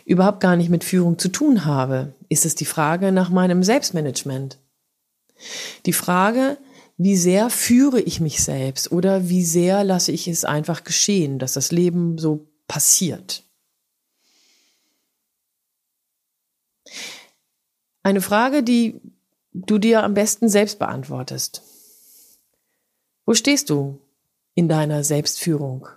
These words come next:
Wer bestimmt, welches Ritual du wann machst? Du oder deine Gewohnheit, dein Gewohnheitstier?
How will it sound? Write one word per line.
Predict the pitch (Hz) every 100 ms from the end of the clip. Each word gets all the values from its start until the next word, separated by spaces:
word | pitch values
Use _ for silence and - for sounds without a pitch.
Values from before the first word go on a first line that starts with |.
| _ _ _ _ _ _ _ _ _ _ _ _ _ -
Wer | 175 226 247 277 226 - _ _ _
bestimmt, | 165 - - 202 233 285 320 - _ _ _ -
welches | 180 185 208 -
Ritual | 180 165 160 147 165 175
du | 170 151
wann | 139 143
machst? | 143 135 - - _ _ _ _ _ _ _ _ _ _ _ _ _ _ _
Du | - 214 302 - - _ _ _ _ _ -
oder | 202 190
deine | 170 165
Gewohnheit, | 151 139 131 123 127 - - _
dein | 135 135
Gewohnheitstier? | 143 156 139 131 127 - - - 143 123